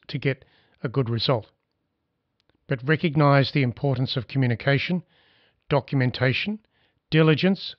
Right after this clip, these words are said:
consistency, follow-up, and accuracy. When in doubt on any piece of information,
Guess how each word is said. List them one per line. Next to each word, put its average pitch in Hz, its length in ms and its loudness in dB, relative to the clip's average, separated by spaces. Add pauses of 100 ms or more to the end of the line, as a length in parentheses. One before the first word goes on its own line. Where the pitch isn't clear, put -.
consistency, 160 840 -2 (180)
follow-up, 135 480 0 (880)
and 160 180 2 (100)
accuracy. 123 760 -4 (1800)
When 175 240 4
in 156 300 2
doubt 147 340 2
on 143 180 -4 (100)
any 190 240 2
piece 131 320 -2
of 123 100 -2
information, 127 640 0